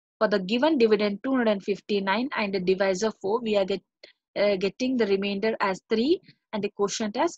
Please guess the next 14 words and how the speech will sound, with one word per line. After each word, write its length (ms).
sixty-four. 600
So 140
therefore 460
two 140
hundred 280
fifty-nine 640
divided 460
by 140
four, 260
which 160
is 140
equal 260
to 80
sixty-four. 680